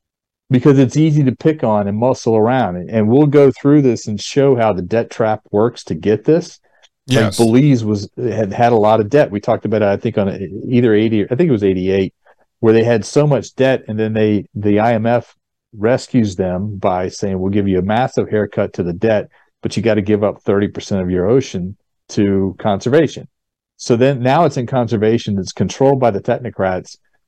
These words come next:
Speaker 1: Well, okay, now they, they can have a natural asset company on the New York Stock Exchange come in and control that and I P O it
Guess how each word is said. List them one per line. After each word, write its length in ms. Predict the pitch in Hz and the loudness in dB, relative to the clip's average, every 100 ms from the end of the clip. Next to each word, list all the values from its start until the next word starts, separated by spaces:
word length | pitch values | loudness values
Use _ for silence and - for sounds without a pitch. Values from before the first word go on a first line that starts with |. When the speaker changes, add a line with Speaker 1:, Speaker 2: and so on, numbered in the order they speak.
| _ | _
Speaker 1:
Well, 440 | 123 113 113 110 _ _ - | 4 6 4 2 _ _ -2
okay, 420 | 127 139 101 110 | 0 0 0 0
now 380 | 107 117 151 135 | 0 0 0 0
they, 280 | 110 110 104 | -2 -4 -2
they 140 | 113 104 | -2 -2
can 120 | 101 | -2
have 200 | 110 104 | -2 -2
a 60 | |
natural 440 | 101 107 117 107 95 | -2 -2 -2 -2 0
asset 380 | 135 147 113 - | 0 -2 -6 -4
company 500 | 101 95 95 98 104 _ _ | -6 -4 -4 -4 -8 _ _
on 80 | 107 | -2
the 60 | 104 | 2
New 140 | 123 | 2
York 240 | 120 110 | 2 2
Stock 360 | - 120 135 - | -2 0 0 -2
Exchange 520 | 107 - 101 98 90 | -8 -6 -4 -4 -4
come 200 | - 110 | -4 0
in 120 | 113 | 2
and 120 | 104 95 | 0 -2
control 440 | 85 - 139 160 | -8 -2 2 2
that 220 | 101 95 | 2 -2
and 120 | 98 | -4
I 160 | 98 117 | -4 -4
P 240 | - 98 | -4 -2
O 140 | 113 135 | 0 0
it 160 | 95 | 0